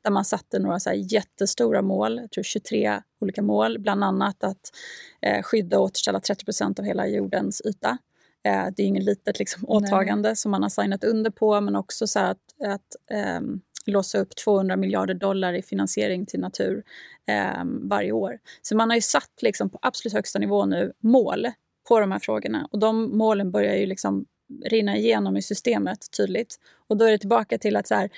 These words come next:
Speaker 1: jag har sagt så här, det kommer den här vågen biodiversity, och nu ligger vi där och är redo egentligen att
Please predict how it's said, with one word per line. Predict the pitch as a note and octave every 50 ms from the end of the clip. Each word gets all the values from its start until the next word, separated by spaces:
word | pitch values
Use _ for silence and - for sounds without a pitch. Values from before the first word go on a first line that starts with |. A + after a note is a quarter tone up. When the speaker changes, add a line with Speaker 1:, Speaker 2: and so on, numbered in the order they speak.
| - - - _ _ _ _ _ _ _
Speaker 1:
jag | - A3
har | A3+
sagt | - B3+ B3
så | - A3+
här, |
det | G3+ G#3+
kommer | - - C#4 C4 B3 A#3+
den | A3+
här | A3+ G3
vågen | F3+ A#3 B3+ B3+ A#3 G#3+ G3 F#3+ F#3 F3 G#3
biodiversity, | G3+ G#3+ G#3 G#3 G3+ A3+ C4 C4 B3 - - F#3 - F3+ -
och | - A3 A3+
nu | A3+ A#3+ B3
ligger | A#3+ B3+ C4+ A3 A#3+ B3+
vi | B3+ A#3+
där | G3 F#3+ F3+ G3+ G#3+
och | - G#3+ G#3+
är | A3+ G3+ G3 - -
redo | A3 G#3+ A#3 A3+ G#3 G3 G3 A3 B3
egentligen | B3+ G#3+ G3 G3 - - G3 G3 -
att | - G#3 F#3+ - - - -